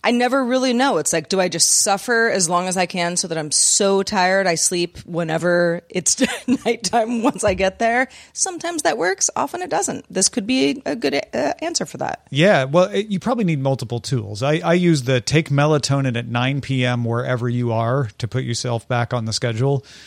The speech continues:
Speaker 1: Mm.
Speaker 2: uh, and that helps. Uh, but I've always wanted to do something like what Time Shifter makes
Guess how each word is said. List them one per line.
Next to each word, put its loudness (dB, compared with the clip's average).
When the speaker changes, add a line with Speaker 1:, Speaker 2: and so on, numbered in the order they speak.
Speaker 1:
Mm. -2
Speaker 2:
uh, 0
and 0
that 0
helps. 0
Uh, 2
but 0
I've 2
always 2
wanted -2
to -6
do 0
something -4
like -4
what -2
Time 0
Shifter -4
makes -4